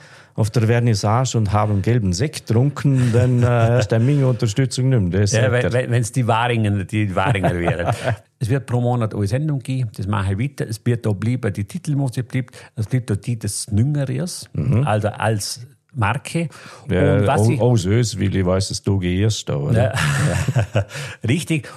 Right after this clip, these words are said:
Speaker 2: Und was sich auch verändert hat, haben wir vielleicht auch gesehen, also heißt jetzt nicht mehr Servus Titus Wälder Podcast, sondern Servus Podcasts. Das ist schlussendlich jetzt der,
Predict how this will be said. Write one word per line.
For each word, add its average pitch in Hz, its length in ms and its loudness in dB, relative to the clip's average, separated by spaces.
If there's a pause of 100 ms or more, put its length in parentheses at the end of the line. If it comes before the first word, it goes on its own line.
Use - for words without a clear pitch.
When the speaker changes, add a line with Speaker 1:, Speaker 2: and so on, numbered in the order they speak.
Speaker 2:
Und 110 120 0
was 139 180 0
sich 147 80 0
auch 139 80 0
verändert 120 400 0
hat, 120 160 -2
haben 117 120 2
wir 107 80 -2
vielleicht 107 260 -4
auch 95 60 -4
gesehen, 117 400 0 (300)
also 104 220 0
heißt 107 120 0
jetzt 92 120 -6
nicht 110 100 2
mehr 101 120 0
Servus 101 320 -2
Titus 104 400 -4
Wälder 123 220 -2
Podcast, 110 520 -4
sondern 95 240 -2
Servus 98 360 -2
Podcasts. - 1000 -6
Das 95 160 -6
ist 98 160 -8
schlussendlich 110 520 -2
jetzt - 300 -6
der, 95 280 -2